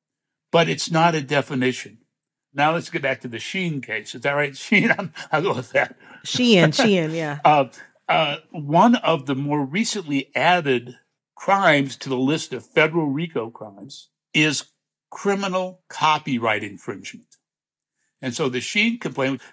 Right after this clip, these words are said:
Speaker 1: goes through some detail alleging how this Chinese company has set up this elaborate scheme, this elaborate enterprise that's been going on for years to directly steal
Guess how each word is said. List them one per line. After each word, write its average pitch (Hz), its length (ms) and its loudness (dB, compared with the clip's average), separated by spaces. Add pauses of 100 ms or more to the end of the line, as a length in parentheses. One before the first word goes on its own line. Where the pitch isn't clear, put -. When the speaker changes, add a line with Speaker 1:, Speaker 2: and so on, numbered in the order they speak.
(120)
Speaker 1:
goes 147 280 2
through 131 140 4
some 165 420 0 (280)
detail 147 720 4 (840)
alleging 156 680 2
how 139 480 2
this 123 360 -2
Chinese 151 640 -2
company 135 680 -2 (240)
has 135 200 0
set 160 200 0
up 123 100 -4
this 131 200 -8
elaborate 175 840 2
scheme, 123 640 0 (240)
this 131 180 0
elaborate 143 640 2
enterprise 135 640 -2
that's 151 120 -12
been 131 160 -2
going 127 260 -2
on 123 160 -2
for 117 200 -4
years 139 760 -2 (560)
to 160 160 -2
directly 139 800 -2
steal 151 840 -2